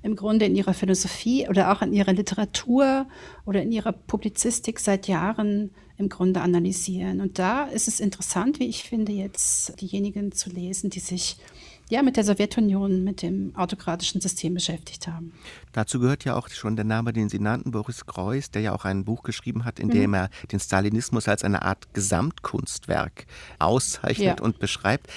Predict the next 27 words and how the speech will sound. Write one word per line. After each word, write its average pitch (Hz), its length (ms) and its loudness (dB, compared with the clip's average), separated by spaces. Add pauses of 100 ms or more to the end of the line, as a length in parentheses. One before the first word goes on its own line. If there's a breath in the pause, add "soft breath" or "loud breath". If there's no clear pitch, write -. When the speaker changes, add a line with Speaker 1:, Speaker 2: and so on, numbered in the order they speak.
(220 loud breath)
Speaker 2:
was - 160 -2
mich 120 140 -2
vielleicht 123 400 -4
jetzt - 240 -4
auf 117 100 -6
die - 120 -6
Frage 123 340 -4
brächte, - 420 -4 (220 loud breath)
es - 100 -12
gibt - 160 -4
eine 113 220 4
enge 139 200 6
Verbindung 120 440 0
zwischen 110 340 -2
Literatur 104 680 -2
und - 120 -6
Philosophie, 113 640 -4 (380 loud breath)
aber 110 160 -2
es 107 100 -2
scheint 120 280 -2
ja - 100 0
auch - 100 -12
gerade 110 300 -2
hier 120 320 -4
in 110 120 -6
dissidentischen 117 680 -2
Kreisen 117 400 -4